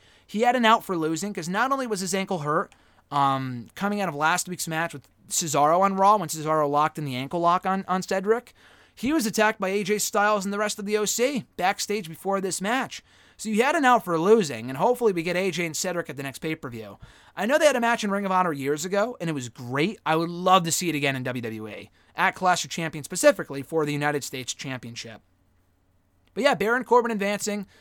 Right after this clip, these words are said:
no issue with it. The guy has been doing some great work recently. I know that sounds weird coming off of my thoughts on his, uh, main event run a few months ago, but he just should not have been in the main event scene, to put it plain and simple. There was no reason for him to be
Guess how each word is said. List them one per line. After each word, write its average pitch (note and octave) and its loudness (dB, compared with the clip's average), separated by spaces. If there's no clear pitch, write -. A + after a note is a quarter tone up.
no G3+ 2
issue G#3 0
with F#3+ -4
it. G3 -4
The E3 -6
guy F3 4
has E3 -4
been D#3 -6
doing D#3 -4
some D#3 -6
great D3 -2
work D#3+ 2
recently. F#3+ -4
I E3 -2
know E3 -2
that E3 -2
sounds F#3 -4
weird E3+ -2
coming E3 -6
off D#3 -8
of D3 -10
my C#3 -4
thoughts D3+ -8
on C#3 -10
his, C3 -12
uh, A#2+ -8
main F#3+ -4
event F3+ 0
run D#3 2
a - -6
few D#3 -6
months D#3 -4
ago, A#2+ -8
but A#2+ -10
he C4 0
just C4+ -2
should A#3 0
not A3 4
have A3 2
been G3+ 2
in F#3 2
the E3 -4
main D3+ -4
event B2+ -6
scene, A2+ -12
to - -8
put G3 0
it G3 -2
plain F3+ -2
and D#3+ -4
simple. C3 -6
There D3+ -2
was D#3 -4
no F#3+ 4
reason D#3 -2
for E3 -4
him F3 0
to E3+ 0
be D#3 0